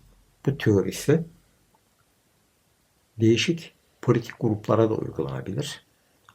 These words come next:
İşte Alman halkına uygulanıyor. Mesela şey işte dediğimiz gibi, yani otoriter kişilik, aileden alınan i-,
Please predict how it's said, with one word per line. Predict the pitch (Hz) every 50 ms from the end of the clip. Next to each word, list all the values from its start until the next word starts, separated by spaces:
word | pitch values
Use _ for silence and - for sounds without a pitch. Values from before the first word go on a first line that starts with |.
| _ -
İşte | - - - -
Alman | - - 98 95 104 107
halkına | 104 98 92 90 - 104 113
uygulanıyor. | 139 - 123 110 107 117 110 104 98 90 80 - - - - - -
Mesela | - 98 92 - - 85 - 53 -
şey | - - 98 95
işte | - - - - - - - - _ -
dediğimiz | 104 101 98 95 90 87 87 85 -
gibi, | - - - 123 147 165 - - - _ _ _ _ _ _ _ _ -
yani | 104 98 95 92 92 92 92 - _ _ _ _ _ _ -
otoriter | - - - - 113 98 - - 113 104 -
kişilik, | - 95 - - 95 113 131 - - - _ _ _ -
aileden | 92 92 95 98 92 98 92 - 113 107
alınan | 92 87 87 87 95 120 160 165 160 - - _ _ - - - - _ _ _ _ _ _ _ -
i-, | 233 - -